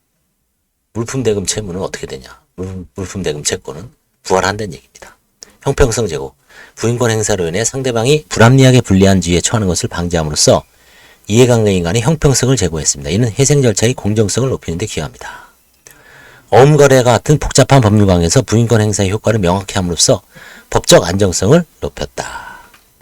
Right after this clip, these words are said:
다시 한번 사실관계를 보면 <clears throat> 이겁니다. A 회사는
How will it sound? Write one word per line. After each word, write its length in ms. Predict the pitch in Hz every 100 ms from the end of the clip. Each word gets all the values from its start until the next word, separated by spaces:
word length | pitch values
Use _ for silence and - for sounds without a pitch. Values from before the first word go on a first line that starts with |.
| - _ _ - _ _ _ _ _ - -
다시 120 | 95
한번 200 | 85 80
사실관계를 560 | - 104 104 85 82
보면 400 | 90 73 95 78 - - _ _ _ _ _ _ _ _ _ _ _ _ _ _ _ _ _ _ _ _ _ _ _ _ _ - - - _ _ _ -
<clears throat> 1600 | 151 143 139 - _ - - - - _ _ - - - -
이겁니다. 500 | 95 87 73 - - _ _ _ _ _ _ _ 98
A 220 | 117 120
회사는 440 | 113 - 69 104